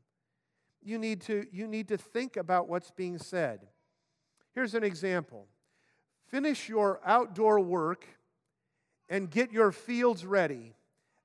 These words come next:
After that, build your house. Proverbs twenty-four twenty-seven.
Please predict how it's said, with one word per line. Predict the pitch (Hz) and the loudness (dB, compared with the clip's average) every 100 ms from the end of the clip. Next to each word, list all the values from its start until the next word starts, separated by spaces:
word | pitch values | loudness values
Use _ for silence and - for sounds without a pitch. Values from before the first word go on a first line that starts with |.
| _ | _
After | 180 226 - 254 233 | 4 4 4 -6 -2
that, | 196 160 160 - - _ _ _ _ _ _ _ _ _ _ _ 127 | 2 4 2 0 -16 _ _ _ _ _ _ _ _ _ _ _ _
build | 185 175 147 | 0 0 0
your | 170 160 | -4 0
house. | 170 127 101 - - _ _ | 0 0 -4 -18 -20 _ _
Proverbs | 185 170 170 156 - | -2 0 0 -8 -14
twenty-four | 180 180 180 190 175 | -10 -8 -8 -4 -6
twenty-seven. | 165 185 175 170 226 175 | -4 -8 -8 -4 -2 -2